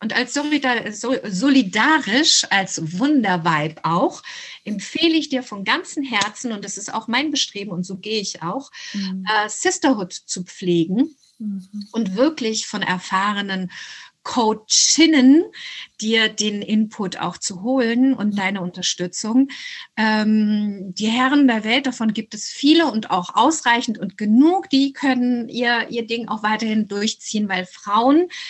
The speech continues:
Speaker 1: wir ticken wirklich anders. Wir
Speaker 2: Mhm.
Speaker 1: nehmen anders wahr. Und oft kommst du in solche Verhältnisse, wo du dann auch denkst,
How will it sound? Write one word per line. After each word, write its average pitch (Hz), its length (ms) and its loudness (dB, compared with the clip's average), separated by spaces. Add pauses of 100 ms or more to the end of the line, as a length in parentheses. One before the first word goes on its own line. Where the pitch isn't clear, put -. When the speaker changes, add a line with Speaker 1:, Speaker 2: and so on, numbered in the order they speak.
(160)
Speaker 1:
wir 233 380 0
ticken 262 520 -2
wirklich 262 600 -4
anders. 196 580 2
Wir 202 140 -6
Speaker 2:
Mhm. 190 60 2
Speaker 1:
nehmen 226 480 -2
anders 214 580 -4
wahr. 196 380 0 (600)
Und 220 220 -4
oft 226 280 -2
kommst 247 340 -4
du 233 60 -6
in 214 160 -8
solche 202 760 -6
Verhältnisse, 214 1040 -6
wo 196 240 -8
du 208 80 -10
dann 196 220 -4
auch 185 100 -4
denkst, 185 240 -10